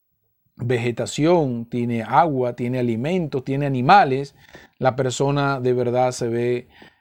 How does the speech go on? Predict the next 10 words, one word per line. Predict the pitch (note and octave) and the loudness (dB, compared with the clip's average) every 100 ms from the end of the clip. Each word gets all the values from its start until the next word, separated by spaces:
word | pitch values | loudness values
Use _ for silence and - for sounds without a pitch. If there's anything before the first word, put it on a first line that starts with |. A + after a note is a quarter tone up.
| - | -10
eh, | A2 A2 G#2+ G2+ F#2 - - - | -4 -2 -2 -4 -6 -12 -20 -18
se | - | -8
ve | A2+ B2 | -4 -2
muy | C3 D#3+ A#3 | 2 4 4
beneficiada, | G3 E3 D3+ D3 - D3+ D3 B2+ B2 A#2 | 4 2 0 -4 0 4 4 4 0 -2
está | - A#2+ | -6 -4
muy | B2 D3+ A#3+ G#3+ | 0 4 4 4
feliz | E3+ D#3+ D#3 E3 D3+ C#3+ - _ - - _ | 2 0 2 0 0 -2 -8 _ -20 -20 _
y | E3 E3 - _ _ | -4 -4 -6 _ _
siente | - - G#3 A3 G3+ F3+ F3+ F3+ E3+ | -8 2 4 6 4 0 0 -2 -4